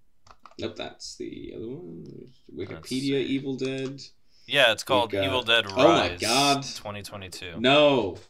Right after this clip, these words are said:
Speaker 2: What?
Speaker 1: I hate it. <laughs>
Speaker 2: Why?
Speaker 1: I don't want it. <laughs>
Speaker 2: Hold on, let me see.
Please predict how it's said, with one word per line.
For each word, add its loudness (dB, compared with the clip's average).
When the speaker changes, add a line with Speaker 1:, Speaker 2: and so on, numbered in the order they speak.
Speaker 2:
What? -12
Speaker 1:
I -2
hate 2
it. -4
<laughs> -14
Speaker 2:
Why? -6
Speaker 1:
I -12
don't 0
want 2
it. -2
<laughs> -4
Speaker 2:
Hold 8
on, 4
let -16
me -14
see. -12